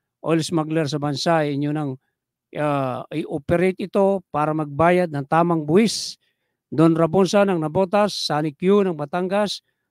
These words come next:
Jackie Chu, Aaron Oy, Lyndon Tan, Alex Chua ng Maribeles Bataan, Jung Mangudadato,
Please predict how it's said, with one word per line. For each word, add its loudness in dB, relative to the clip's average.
Jackie 2
Chu, 6
Aaron 0
Oy, 2
Lyndon -2
Tan, 2
Alex -4
Chua 4
ng -2
Maribeles 0
Bataan, -4
Jung 0
Mangudadato, -2